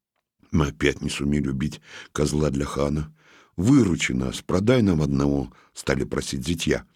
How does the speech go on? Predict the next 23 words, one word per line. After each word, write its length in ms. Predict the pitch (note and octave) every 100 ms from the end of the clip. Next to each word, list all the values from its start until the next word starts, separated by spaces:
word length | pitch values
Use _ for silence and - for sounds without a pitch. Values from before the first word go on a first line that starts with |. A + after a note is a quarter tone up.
| _ - - -
«Мы 140 | D2+
тебе 220 | D#2 F2+
хорошо 380 | A#2+ A#2+ G#2+ B2
заплатим». 600 | C#3+ D3+ - - - C#2+ - _ _ _ _ _ _ _
«Платы 380 | F#3+ A3+ G#3+ G3
мне 160 | F#3
не 120 | F3 E3+
надо», — 440 | F3 E3 G#2+ D2
ответил 320 | D2 D#2 C#2+
Незнайка. 640 | C#2 D#2 C#2+ D2+ B1 - - _ _ - - - -
«Можете 640 | D2 D#2 C#3 B2 B2+ A2 F#2
выбрать 560 | B1+ C3 C3+ B2 A#2
любого 460 | D#2 A2+ F2+ A2 D2+
козла, 580 | C2+ C2+ A#1+ A#1 A#1+ - _ _ - -
какого 340 | - E2 D2
только 340 | D2 C2+ C#2+
поднимут 580 | C2+ D#2+ D#2 F2+ C2 C2
ваши 220 | D2 -
кони, 360 | - E2+ - - _ _
но 380 | D#2 F#2 A2+ D3+
с 120 | -
одним 440 | B2+ D#3+ C3 B2+ D#3
условием. 720 | D#3 B2+ G#2+ F#2 F#2 F#2 F#2+